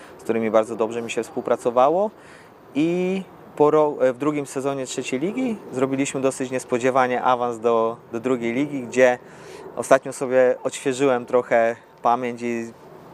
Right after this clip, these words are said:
pamiętam taki moment, że po ośmiu kolejkach byliśmy na chyba szesnastym miejscu, czyli byliśmy na tym miejscu spadkowym w trzeciej lidze. I od dziewiątej kolejki zaczęliśmy marsz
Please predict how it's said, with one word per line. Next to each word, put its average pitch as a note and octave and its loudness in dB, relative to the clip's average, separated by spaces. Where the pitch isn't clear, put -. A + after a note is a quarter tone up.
pamiętam B2 4
taki A#2+ -2
moment, A#2+ -4
że A#2 -4
po B2 2
ośmiu B2 -2
kolejkach A#2+ 0
byliśmy A2+ -10
na A2+ -2
chyba A#2 0
szesnastym A#2+ -2
miejscu, B2 -4
czyli A2+ -4
byliśmy A2+ -6
na A2+ 0
tym A2+ -6
miejscu A2+ -6
spadkowym B2+ 2
w - -20
trzeciej A#2+ -4
lidze. C#3 2
I A#2 0
od B2+ 0
dziewiątej B2+ 0
kolejki B2+ 0
zaczęliśmy A#2+ -6
marsz A#2+ 2